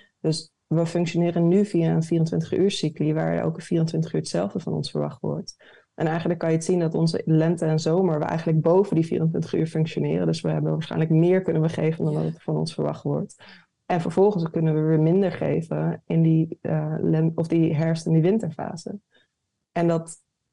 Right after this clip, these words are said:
Speaker 1: is heel, als we daar tegenin gaan werken, ja, dat is dat onzin. En dan zal je merken dat we proberen om op die middenlijn te komen. Terwijl we eigenlijk gewoon een hele mooie flow erin hebben.
Speaker 2: Ja.
Speaker 1: En ja, als de mensen om ons heen dat ook kunnen leren en kunnen begrijpen, dan ontstaat er dus een hele mooie samenwerking,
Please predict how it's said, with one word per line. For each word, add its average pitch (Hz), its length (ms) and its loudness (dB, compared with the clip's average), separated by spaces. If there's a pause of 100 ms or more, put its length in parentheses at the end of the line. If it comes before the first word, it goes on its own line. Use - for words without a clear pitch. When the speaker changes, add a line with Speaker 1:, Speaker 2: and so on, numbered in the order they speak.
(160)
Speaker 1:
is 196 200 4
heel, 202 400 4
als - 240 -4
we - 80 -2
daar 175 160 0
tegenin 196 440 2
gaan 190 200 -2
werken, 160 340 0
ja, 170 80 0
dat 180 160 -2
is 185 100 -2
dat 170 160 -2
onzin. 190 360 2
En 156 60 2
dan 170 140 0
zal 170 120 0
je 170 140 2
merken 170 280 0
dat 175 100 -2
we 170 80 -2
proberen 175 420 2
om 175 80 2
op 165 140 -2
die 175 80 0
middenlijn 165 480 2
te 160 120 -4
komen. 151 480 -2 (380)
Terwijl 180 260 -2
we - 60 -4
eigenlijk 202 320 -2
gewoon 196 180 -2
een 175 60 0
hele 190 140 2
mooie 175 200 0
flow 185 340 -2
erin 160 220 -2
hebben. 151 300 -4
Speaker 2:
Ja. 160 80 -2
Speaker 1:
En 165 340 -2 (100)
ja, - 220 -6
als 165 200 -8
de 175 100 -2
mensen 175 280 0
om 175 120 0
ons 170 120 -2
heen 170 320 0
dat 165 240 -2
ook 190 240 -2 (200)
kunnen 160 280 2
leren 160 320 0
en 165 100 0
kunnen 165 200 0
begrijpen, 160 720 -4 (440)
dan 170 200 0
ontstaat 170 320 -2
er - 60 -10
dus 165 140 -2
een 170 100 0
hele 165 160 2
mooie 160 200 2
samenwerking, 160 600 -2